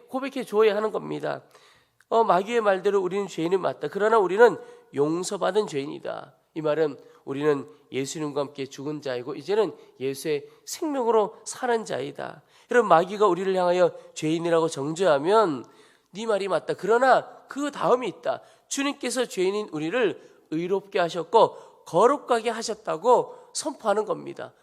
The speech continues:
그러면 마귀가 더 이상 할 말이 없게 되는 것입니다.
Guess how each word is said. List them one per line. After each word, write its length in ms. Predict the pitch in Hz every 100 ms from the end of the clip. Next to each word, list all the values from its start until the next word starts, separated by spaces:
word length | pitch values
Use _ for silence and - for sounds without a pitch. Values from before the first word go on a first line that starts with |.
| _
그러면 420 | 160 160 160 135 - -
마귀가 680 | 107 135 135 135 185 156 - _ _
더 120 | 214
이상 300 | 220 220 220 - -
할 200 | - 320
말이 240 | 254 202
없게 520 | 143 - 151 139 -
되는 220 | - 139 139
것입니다. 560 | 127 - - - 127